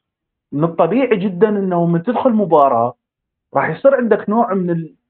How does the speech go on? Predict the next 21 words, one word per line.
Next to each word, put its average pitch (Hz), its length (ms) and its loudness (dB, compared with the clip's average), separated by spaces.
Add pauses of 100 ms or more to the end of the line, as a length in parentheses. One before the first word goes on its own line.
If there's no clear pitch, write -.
(440)
يعني 135 500 -2
الت-، 147 220 -6
التدريب 175 580 0
يختلف 302 440 -6
عن، 190 180 -4
عن 156 160 -6
الدخول 165 440 -2
في 185 80 -14
مباراة 170 460 2
تنافسية. 123 640 -8 (2000)
فأول، 247 680 4
أول 233 400 2
شخص 214 280 -6
يستحق - 540 -6
هو 220 320 0 (160)
الحارس 170 500 -2
الاحتياطي. 120 640 -6 (1400)
من 196 200 2
غير 285 180 6
الحارس 233 380 0
الاحتياطي 143 720 0